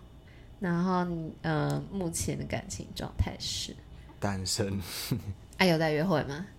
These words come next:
Speaker 2: 没有欸。
Speaker 1: 没有，好。那你希望寻找怎样的对象？就是你希望是，呃，有些人希望是稳定交往，有些人希望是结婚为前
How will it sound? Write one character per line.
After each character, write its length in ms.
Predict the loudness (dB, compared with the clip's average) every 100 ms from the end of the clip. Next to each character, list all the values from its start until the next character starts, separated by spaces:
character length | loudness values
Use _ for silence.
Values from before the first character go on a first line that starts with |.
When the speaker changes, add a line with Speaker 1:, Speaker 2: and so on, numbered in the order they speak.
| -4
Speaker 2:
没 240 | 0 0 0
有 180 | -2 -4
欸。 140 | -8 -10 -4
Speaker 1:
没 220 | -2 -2
有， 80 | -4 -8 -8
好。 220 | -8 -8 -14 -16 -16 -16 -16 -14 -2
那 240 | 2 4
你 300 | 2 0 -2
希 300 | -4 0 6
望 480 | 8 8 6 0 -4
寻 340 | 0 0 0
找 200 | 0 -2
怎 160 | 0 -2
样 140 | -2
的 80 | -4
对 240 | -2 -4 -4
象？ 240 | -6 -8 -10 -18 -18 -18 -18 -20 -20 -20 -20 -20 -16
就 120 | -8 -6
是 180 | -6
你 180 | -8 -8
希 200 | -8 -6
望 260 | -6 -6 -8
是， 260 | -10 -10 -12 -16 -20 -16 -10
呃， 320 | -8 -6 -6
有 100 | -6
些 100 | -6
人 140 | -8
希 120 | -6 -6
望 220 | -6 -6
是 220 | -6 -4
稳 240 | -2 -2 -2
定 220 | -6 -4
交 220 | -4 0
往， 240 | 0 -2 -4
有 140 | -6 -2
些 140 | -2
人 180 | -2 -4
希 160 | -2 -2
望 180 | 0
是 280 | -2 -4 -4 -6
结 240 | -2 0 0
婚 300 | 2 0 0
为 180 | -2
前 200 | 0 -2